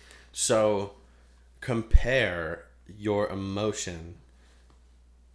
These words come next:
for the first fifteen minutes leading up to the first station on Saturday versus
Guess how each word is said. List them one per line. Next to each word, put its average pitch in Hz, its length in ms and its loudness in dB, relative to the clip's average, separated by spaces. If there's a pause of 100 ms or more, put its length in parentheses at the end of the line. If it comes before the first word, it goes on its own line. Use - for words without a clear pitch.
(640)
for 104 580 0
the 98 100 -4
first 110 420 -4
fifteen 107 680 -6
minutes 98 360 -6
leading 104 340 -4
up 110 260 -4
to 113 120 -6
the 104 80 -4
first 95 260 -6
station 95 320 -8
on 90 120 -8
Saturday 139 520 -4 (440)
versus 98 500 -4